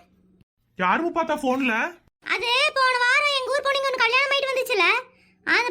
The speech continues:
Speaker 2: பொண்ணு பேசுதாக்கும்.
Speaker 1: ஏன் அந்த பொண்ணு ஏன் உனக்கு கூப்பிடுது?
Speaker 2: ரெண்டு பேரும் ஒரே ஊர்க்காரவங்க, கல்யாணம் பண்ணி இங்க வந்திருக்கிறோம். ஒரு ஃப்ரெண்ட்ஷிப் தான்.
Speaker 1: என்னவாமா?
Speaker 2: அந்த பொண்ணு வீட்டுக்காரோட ஹனிமூன் போகுதாமா.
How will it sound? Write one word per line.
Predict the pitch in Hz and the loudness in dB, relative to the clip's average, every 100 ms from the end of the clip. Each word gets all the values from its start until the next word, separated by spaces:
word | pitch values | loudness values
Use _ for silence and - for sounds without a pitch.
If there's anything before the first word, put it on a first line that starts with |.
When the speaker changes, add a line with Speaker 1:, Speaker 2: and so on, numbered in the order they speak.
| 494 | -2
Speaker 2:
பொண்ணு | 494 554 587 | -2 0 0
பேசுதாக்கும். | 539 523 480 392 233 - - _ _ _ | 0 -2 -2 -4 -6 -14 -20 _ _ _
Speaker 1:
ஏன் | 208 247 381 - _ _ | -2 0 0 -6 _ _
அந்த | - 226 | -2 -2
பொண்ணு | 320 349 359 | 0 0 0
ஏன் | 330 | 0
உனக்கு | 269 285 | -2 -2
கூப்பிடுது? | 330 330 311 415 - _ - - _ _ - | -2 0 0 -2 -8 _ -20 -20 _ _ -2
Speaker 2:
ரெண்டு | 554 523 427 | 0 2 2
பேரும் | 571 440 | 2 2
ஒரே | 453 480 | 2 0
ஊர்க்காரவங்க, | 370 370 330 294 349 320 - _ | 0 0 0 0 0 -4 -20 _
கல்யாணம் | 381 480 480 | -2 0 0
பண்ணி | 480 | -2
இங்க | 508 392 | 0 2
வந்திருக்கிறோம். | 403 311 294 359 - _ - | 2 2 0 0 -4 _ -4
ஒரு | 466 | -4
ஃப்ரெண்ட்ஷிப் | - 262 311 311 605 605 | -2 0 2 2 2 2
தான். | 640 466 233 240 - _ - _ _ _ 185 | 4 4 0 -6 -18 _ -20 _ _ _ -2
Speaker 1:
என்னவாமா? | 220 262 262 247 254 269 - _ _ - - | 0 2 0 2 2 0 -6 _ _ -18 -4
Speaker 2:
அந்த | 330 320 | -2 2
பொண்ணு | 392 466 427 480 508 | 2 2 0 0 0
வீட்டுக்காரோட | 466 427 480 440 494 | -2 0 2 2 4
ஹனிமூன் | 480 392 480 539 | 2 2 0 2
போகுதாமா. | 539 508 508 508 | 2 4 4 4